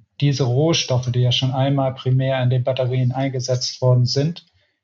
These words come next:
wieder aufzubereiten und wieder eins zu eins in den Werkstoffkreislauf einfließen zu lassen, dann haben wir auch eine Riesenchance, diese,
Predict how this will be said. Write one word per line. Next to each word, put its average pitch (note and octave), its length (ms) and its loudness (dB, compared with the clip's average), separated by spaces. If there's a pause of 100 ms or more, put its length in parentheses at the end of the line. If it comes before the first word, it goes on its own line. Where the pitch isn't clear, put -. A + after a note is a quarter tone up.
(280)
wieder B2+ 260 4
aufzubereiten D3+ 920 2
und B2+ 160 0
wieder C3 280 0
eins D3+ 280 0
zu D3 140 0
eins C#3+ 220 -2
in C3+ 80 -2
den B2+ 140 0
Werkstoffkreislauf B2+ 1400 -2
einfließen D#3 580 -2
zu - 180 -2
lassen, C#3+ 380 2
dann B2 180 2
haben B2+ 140 2
wir B2+ 160 0
auch - 160 -12
eine B2 160 2
Riesenchance, C3+ 720 -2
diese, B2 640 0